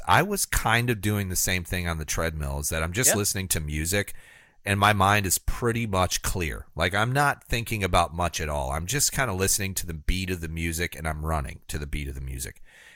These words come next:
Speaker 2: Oh,
Speaker 1: And
Speaker 2: yeah.
Speaker 1: there's
Speaker 2: Meditation,
Speaker 1: doesn't
Speaker 2: meditation
Speaker 1: have to be
Speaker 2: doesn't mean
Speaker 1: quiet. Yeah.
Speaker 2: Yeah, it doesn't mean that you sit down on the floor and you go, um, for fifteen minutes. That,
Speaker 1: Right.
Speaker 2: that's, that's a version of meditation.
Speaker 1: Sure.
Speaker 2: Like, my version is I sit down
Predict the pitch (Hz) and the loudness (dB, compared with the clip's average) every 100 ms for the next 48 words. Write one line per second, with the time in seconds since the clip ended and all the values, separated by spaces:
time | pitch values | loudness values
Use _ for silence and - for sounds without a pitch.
0 | - - 185 170 170 180 175 113 135 190 | -10 0 4 4 4 2 2 2 4 4
1 | - 247 277 208 156 - _ - 170 - | 4 4 4 2 0 -6 _ 2 4 4
2 | - - 117 90 170 175 175 127 101 69 | 4 8 8 8 8 6 6 8 8 6
3 | 53 _ _ _ 87 76 277 196 101 117 | -6 _ _ _ -8 -2 6 6 6 6
4 | 190 220 220 185 202 185 139 131 - 170 | 8 8 6 2 2 2 4 6 6 4
5 | 151 143 147 135 120 - 135 135 131 120 | 6 6 6 2 -2 0 2 4 4 2
6 | 110 107 95 107 110 117 120 117 113 113 | 2 2 4 4 4 2 -2 -4 -4 -4
7 | 110 - 113 143 - - 127 101 131 98 | -2 0 0 2 2 2 0 0 2 4
8 | 92 147 170 127 139 - 185 214 - 170 | 4 4 4 4 4 8 8 8 2 6
9 | 185 190 - 165 180 135 135 165 175 147 | 8 8 6 4 4 2 0 0 4 4
10 | 113 98 98 82 - 76 - 73 - - | 2 -2 -2 -6 -8 -6 -6 -6 -2 2
11 | 165 139 104 156 147 139 175 214 165 151 | 4 4 6 4 4 4 6 6 6 6
12 | 139 135 127 123 113 - - - 123 123 | 4 0 2 6 8 6 4 2 4 4
13 | 117 117 | 2 -4